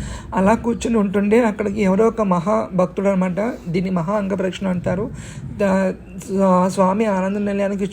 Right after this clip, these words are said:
చుట్టూ కూడా మాడవీధుల్లో మహా అంగ ప్రదక్షిణగా చేస్తారనమాట. ఇది పాపం ఆయనకి ఎంతటి కష్టం ఉందో, ఆయన ఇలా ఎవరు చేస్తారంటే అంగ ప్రదక్షిణకి ఎవరైతే లోపల చేయలేకపోతున్నామో అన్న వాళ్ళు బయట ఈ రకంగా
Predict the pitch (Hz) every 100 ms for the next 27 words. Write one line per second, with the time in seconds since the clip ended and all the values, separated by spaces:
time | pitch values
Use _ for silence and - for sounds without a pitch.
0 | 190 185 202 196 202 185 180 190 202 185
1 | 180 - - 175 175 202 190 190 190 185
2 | 190 190 190 175 160 190 175 175 165 170
3 | 160 196 - - - - 202 180 185 185
4 | 180 190 175 175 202 196 202 175 202 196
5 | 196 180 185 175 - 175 170 175 175 170
6 | 175 202 214 180 180 180 202 190 202 190
7 | 185 233 - - - - 202 202 208 214
8 | 214 208 202 190 190 196 196 185 175 190
9 | 190 180 180 196 190 180 180 175 170 175
10 | 170 170 175 139 156 165 190 185 165 170
11 | 190 180 175 180